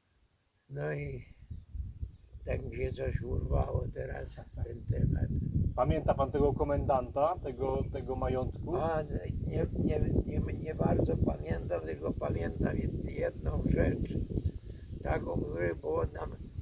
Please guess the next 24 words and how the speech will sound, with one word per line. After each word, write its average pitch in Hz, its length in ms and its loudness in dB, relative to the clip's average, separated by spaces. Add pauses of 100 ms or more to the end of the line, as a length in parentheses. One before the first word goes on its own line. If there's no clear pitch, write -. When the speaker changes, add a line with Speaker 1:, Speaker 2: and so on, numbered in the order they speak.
(720)
Speaker 1:
czy 381 200 0 (220)
od - 380 0
nowa 180 460 4
budował, 165 880 0
budował 175 920 0 (1120)
tam 151 180 -6
jakieś, 170 580 -2 (120)
no 165 240 -4
tą, 165 240 -8 (300)
y, 143 580 -8 (480)
takie 151 220 -6
tak 143 180 -6
zwaną, - 360 -4
ja 160 180 0
bym 160 200 -8
to 156 140 -6
nazwał 160 440 -4
stodoła, 180 800 -2
czy 143 180 -8
tam 139 280 -8
coś, 170 280 -4
jakiś 135 340 -8
taki 139 320 -12
duży 143 460 -4